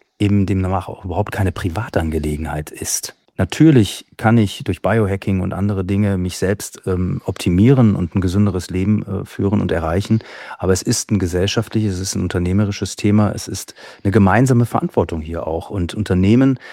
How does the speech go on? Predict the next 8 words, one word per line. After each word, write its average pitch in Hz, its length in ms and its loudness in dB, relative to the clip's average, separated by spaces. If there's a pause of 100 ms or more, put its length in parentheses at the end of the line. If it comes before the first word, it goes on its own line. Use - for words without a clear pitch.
(420)
ähm, 95 400 -2 (200)
können, 104 500 2
äh, - 440 -10 (340)
gute 139 500 2
oder 98 260 0
eben 90 300 -2
negative, 101 640 0 (560)
ähm, 98 420 -6